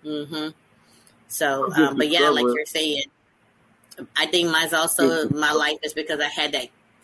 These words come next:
Speaker 1: uh, pancreas transplant two years later. I was not,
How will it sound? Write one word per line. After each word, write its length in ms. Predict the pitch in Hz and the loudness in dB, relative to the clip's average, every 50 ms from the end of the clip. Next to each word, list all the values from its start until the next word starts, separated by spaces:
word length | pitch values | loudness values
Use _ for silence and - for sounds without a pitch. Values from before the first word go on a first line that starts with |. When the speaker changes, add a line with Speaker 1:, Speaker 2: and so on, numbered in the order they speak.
| _ _ - - | _ _ -12 -6
Speaker 1:
uh, 300 | - 147 143 131 127 127 123 - _ _ _ _ _ _ _ - | -4 -2 -2 -2 -4 -6 -8 -12 _ _ _ _ _ _ _ -6
pancreas 440 | - 196 190 190 190 190 185 185 - | -2 -2 -2 -2 -2 -2 -2 -2 -2
transplant 500 | - 196 190 185 185 - 208 196 180 - | -2 -4 -4 -4 -4 -4 -4 -4 -4 -4
two 140 | - - 208 | -4 -4 -2
years 240 | 190 180 180 170 160 | 0 0 0 0 -2
later. 480 | 156 151 156 160 165 170 185 202 220 - - - _ _ _ _ _ _ - - - | -2 -2 -2 -2 -2 -2 -4 -4 -6 -8 -12 -20 _ _ _ _ _ _ -16 -6 -2
I 160 | - 156 160 160 | 0 0 0 0
was 400 | 156 165 165 - - - - - - _ _ _ _ _ _ | 0 -2 -2 0 -2 -2 -4 -6 -10 _ _ _ _ _ _
not, 380 | 151 160 156 165 165 165 165 156 | -12 -8 -2 0 2 2 2 0